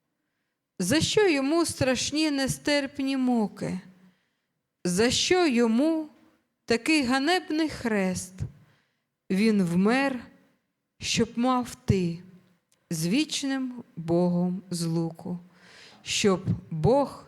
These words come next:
тебе прийняв, Христос воскрес. Чудова, неосяжна, незбагненна, для розуму людського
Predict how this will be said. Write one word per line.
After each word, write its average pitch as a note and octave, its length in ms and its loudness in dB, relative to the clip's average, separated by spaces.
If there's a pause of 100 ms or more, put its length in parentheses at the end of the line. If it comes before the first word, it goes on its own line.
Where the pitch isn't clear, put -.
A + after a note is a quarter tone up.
(140)
тебе G3+ 340 2
прийняв, F3+ 680 0 (1000)
Христос G#3 840 -2 (400)
воскрес. F#3 840 -2 (840)
Чудова, C#4+ 760 4 (160)
неосяжна, C#4+ 1000 2
незбагненна, C4 1200 0 (480)
для G#3+ 220 6
розуму D4 500 4
людського B3 880 2